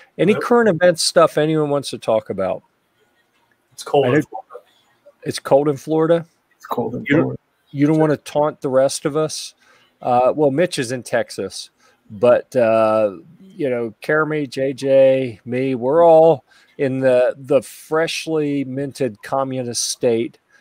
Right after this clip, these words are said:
Speaker 1: of North Carolina.
Speaker 2: No, I, I was impressed that you'd be able to travel. I didn't think you could do that.
Speaker 1: Um,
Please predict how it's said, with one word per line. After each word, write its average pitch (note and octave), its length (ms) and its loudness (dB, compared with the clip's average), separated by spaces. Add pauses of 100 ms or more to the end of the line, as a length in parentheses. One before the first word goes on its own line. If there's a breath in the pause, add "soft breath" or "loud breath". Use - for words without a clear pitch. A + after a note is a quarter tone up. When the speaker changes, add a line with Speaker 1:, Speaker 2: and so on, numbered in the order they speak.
(180)
Speaker 1:
of A2 100 -2
North A2+ 220 -6
Carolina. A#2 760 0 (160)
Speaker 2:
No, A#2 200 -6
I, A#2+ 120 0
I C3+ 160 2
was D#3 160 4
impressed D#3 380 0
that C#3 140 -4
you'd C3 100 -4
be C#3 80 2
able C3 140 0
to A#2 80 -8
travel. C3+ 480 -6 (560)
I B2 60 -14
didn't B2 80 -16
think C#3 100 -12
you A#2+ 80 -16
could A2 80 -18
do C3 140 -10
that. - 160 -6 (1300 soft breath)
Speaker 1:
Um, F3 320 4